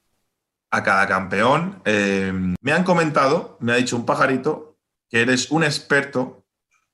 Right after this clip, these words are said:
en el tema de instrumentos. En el hospital conseguiste aprender, pues, a tocar la batería y que estás aprendiendo a tocar, pues, otro instrumento. Y me gustaría saber,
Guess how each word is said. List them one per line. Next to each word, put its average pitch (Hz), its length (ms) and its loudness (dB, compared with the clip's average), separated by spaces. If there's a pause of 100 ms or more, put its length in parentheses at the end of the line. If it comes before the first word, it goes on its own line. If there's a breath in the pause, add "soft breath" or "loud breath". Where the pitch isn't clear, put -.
en 127 180 2
el 113 140 0
tema 117 240 2
de 107 100 0
instrumentos. 98 920 -4
En 101 80 -14
el 98 80 -4
hospital 135 500 0
conseguiste 113 500 -2
aprender, 117 640 0
pues, - 180 -16
a 87 140 -2
tocar 87 200 -4
la 85 80 -4
batería 131 520 0
y 151 100 0
que 156 100 -2
estás 143 480 0
aprendiendo 113 720 0
a 98 160 0
tocar, 95 320 -2
pues, 95 160 -6
otro 90 160 -10
instrumento. 90 460 -8
Y 92 40 -6
me 101 80 -2
gustaría 123 360 -2
saber, 151 400 0